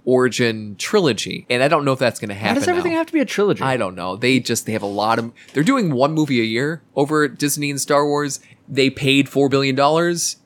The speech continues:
Speaker 1: Disney from Lucas, and they are gonna make that twenty-fold.
Speaker 2: <laughs>
Speaker 1: That is their plan. They're, if they're not good enough just breaking even and getting, you know, four billion and going, "You know what? We should just, we should walk away and be happy with the quality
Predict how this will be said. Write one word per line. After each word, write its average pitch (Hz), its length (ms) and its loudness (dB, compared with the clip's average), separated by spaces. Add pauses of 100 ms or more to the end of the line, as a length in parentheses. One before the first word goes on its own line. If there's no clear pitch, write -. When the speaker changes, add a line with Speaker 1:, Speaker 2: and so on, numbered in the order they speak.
(160)
Speaker 1:
Disney 147 380 0
from 139 200 -4
Lucas, 190 600 -2
and 139 480 0
they 139 160 4
are 139 100 2
gonna 135 160 -2
make 123 300 -2
that 110 340 -2
twenty-fold. 110 800 -8 (240)
Speaker 2:
<laughs> 127 60 -6 (540)
Speaker 1:
That 127 260 0
is 127 180 0
their 113 140 -2
plan. 101 340 -8
They're, 113 240 -6
if 135 180 -2
they're 147 140 2
not 147 380 0
good 135 160 2
enough 127 240 0
just - 180 -4
breaking 120 300 -2
even 107 520 -6
and 104 300 -10
getting, 110 320 0 (380)
you - 200 -6
know, 104 60 -2
four 123 280 0
billion 110 440 -2
and 104 100 -10
going, 110 200 -4
"You 147 80 0
know 190 100 0
what? 202 260 0 (220)
We 185 160 -6
should 185 260 0
just, 156 400 0
we 151 120 -6
should 113 280 -6
walk 131 300 2
away 127 160 0
and 113 100 -6
be 107 120 -6
happy 110 400 -4
with 98 160 -8
the - 60 -14
quality 117 640 -2